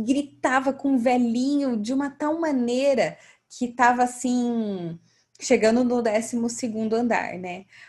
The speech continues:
Mas até agora a gente tá falando de conflitos, das dificuldades das gerações. Mas, por outro lado, existem netos e avós que se dão muito bem.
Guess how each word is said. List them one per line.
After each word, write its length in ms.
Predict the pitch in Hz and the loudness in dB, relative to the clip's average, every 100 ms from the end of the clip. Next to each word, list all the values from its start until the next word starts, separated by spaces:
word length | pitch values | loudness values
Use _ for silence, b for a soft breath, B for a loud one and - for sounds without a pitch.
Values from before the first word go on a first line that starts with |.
| _ | _
Mas 120 | 226 | 4
até 160 | 240 247 | 4 4
agora 320 | 370 285 269 | 4 4 2
a 20 | |
gente 220 | 269 269 - | 2 0 0
tá 100 | 262 | 0
falando 420 | 262 233 226 240 | 4 4 4 4
de 140 | 220 | 0
conflitos, 800 | 233 277 359 - 226 208 - 175 | -2 -4 -4 -2 -2 -2 -6 0
das 240 | 185 190 | 2 2
dificuldades 1000 | - 208 233 - 247 214 208 220 226 208 196 | -2 -8 -10 -4 0 4 6 6 2 0 0
das 180 | 208 | 0
gerações. 760 | 202 208 220 240 226 180 190 - b b | 2 2 2 0 -2 -2 -4 -10 b b
Mas, 480 | 226 240 285 - - _ _ _ _ | 4 6 6 2 -10 _ _ _ _
por 200 | 294 302 | 6 8
outro 360 | 262 254 262 | 8 6 4
lado, 440 | 220 202 214 254 226 | 6 6 6 6 4
existem 600 | 214 190 214 233 247 220 | 2 2 -2 -2 0 2
netos 640 | 185 190 220 233 208 175 | 2 4 2 2 -4 -2
e 360 | 190 175 175 - - | 0 0 -2 -6 0
avós 580 | 175 175 170 185 233 | 0 2 4 4 4
que 120 | - 226 | 2 -4
se 160 | - | -2
dão 360 | 214 247 294 - | 2 4 4 -4
muito 600 | 381 320 311 294 262 247 | 0 4 6 6 4 2
bem. 400 | 190 185 170 175 | -2 -4 -6 -8